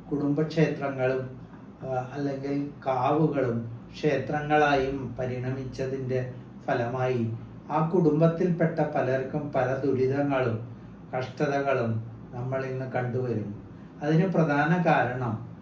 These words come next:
ഈ രണ്ട് മൂർത്തിയെയും തുല്യ പ്രാധാന്യത്തിലാണ് പൂർവികർ, നമ്മളുടെ പൂർവികർ ആചരിച്ചിരുന്നത്.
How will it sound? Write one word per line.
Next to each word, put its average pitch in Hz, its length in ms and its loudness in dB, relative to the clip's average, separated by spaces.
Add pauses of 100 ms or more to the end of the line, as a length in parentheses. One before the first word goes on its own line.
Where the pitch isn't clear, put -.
(500)
ഈ 170 140 6
രണ്ട് 185 320 8
മൂർത്തിയെയും 170 920 6 (160)
തുല്യ 151 340 4 (880)
പ്രാധാന്യത്തിലാണ് 143 1200 2 (160)
പൂർവികർ, 135 680 0 (180)
നമ്മളുടെ 127 460 -4 (520)
പൂർവികർ 139 640 0 (100)
ആചരിച്ചിരുന്നത്. 120 880 -4